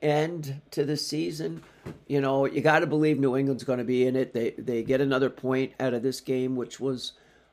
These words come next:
kinda lucky. I think the Fire outplayed them this game, um, I would have said. But, uh, that last playoff spot for the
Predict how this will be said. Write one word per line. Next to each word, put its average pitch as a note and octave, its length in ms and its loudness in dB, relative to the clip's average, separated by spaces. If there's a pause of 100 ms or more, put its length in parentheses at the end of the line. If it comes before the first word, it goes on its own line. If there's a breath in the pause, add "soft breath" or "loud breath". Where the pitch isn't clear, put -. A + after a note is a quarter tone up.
kinda G#3 340 0
lucky. D#3+ 560 0
I C#3 60 -2
think - 220 -4
the - 80 0
Fire D3 540 2
outplayed D3 600 0
them C#3 160 0
this D#3 160 -4
game, D3+ 400 -4 (520 soft breath)
um, B2+ 440 -6
I C3 160 2
would D3+ 120 2
have C#3+ 120 -2
said. C#3 360 -2
But, B2 380 -2
uh, B2+ 280 -6 (360 soft breath)
that C#3 300 2
last D#3 540 2
playoff C#3 480 2
spot C3 460 -6
for B2 440 -2
the - 100 -8